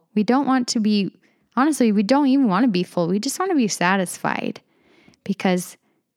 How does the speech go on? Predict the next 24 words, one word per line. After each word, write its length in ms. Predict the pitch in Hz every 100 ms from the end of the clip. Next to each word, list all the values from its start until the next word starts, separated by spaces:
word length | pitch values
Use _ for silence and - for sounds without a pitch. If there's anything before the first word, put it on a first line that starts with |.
| -
you 220 | 185 185
will 520 | 185 180 175 175 175
<laughs> 40 | -
regret 400 | 214 247 240 220
it 300 | - 190 -
later. 420 | 220 196 165 165 _ - - _ -
And 160 | 190
that's 380 | 185 180 - - _ _ _ -
not 160 | 196 -
where 160 | 190
we 100 | 180
wanna 240 | 175 175 165
lie 240 | 165 165
with 240 | 165 165
losing 380 | 185 180 190 185
weight, 480 | 170 165 165 165 - _ _ _ _ _ -
with 180 | 180
having 420 | 180 180 165 165 -
energy. 640 | 170 165 160 160 160 160 _ _ _ _ _
So, 460 | - 185 87 156 147 _ - - _ -
and 600 | 190 180 170 170 170 175 - _ _ _ -
look 240 | 214 240
at 120 | 285
those 380 | 247 240 233 208